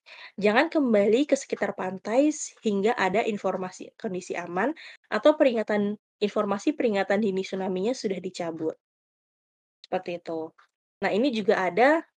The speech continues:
informasi panduan langkah evakuasi darurat peringatan dini tsunami. Jadi, di sini ada informasi, eee, P D T satu, artinya informasi gempa bumi dengan informasi potensi tsunami.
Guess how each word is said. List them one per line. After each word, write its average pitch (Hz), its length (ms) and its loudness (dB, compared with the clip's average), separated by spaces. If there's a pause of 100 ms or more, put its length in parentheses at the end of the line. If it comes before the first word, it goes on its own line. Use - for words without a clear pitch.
(160)
informasi 202 920 -2
panduan 214 560 0
langkah 233 380 -2
evakuasi 185 580 -4
darurat 180 580 0 (800)
peringatan 208 460 2
dini 190 280 0
tsunami. 175 640 -4 (100)
Jadi, 220 400 -2
di - 360 -20
sini 262 220 -4
ada 208 160 2
informasi, 196 800 -4 (420)
eee, 190 260 2
P - 40 -2 (120)
D - 20 2 (100)
T 190 100 -2
satu, 226 500 2
artinya 190 500 -6
informasi 180 500 -10
gempa 180 200 -6
bumi 202 400 -2
dengan 202 200 -2
informasi 170 560 -8
potensi - 380 -10
tsunami. 240 680 -4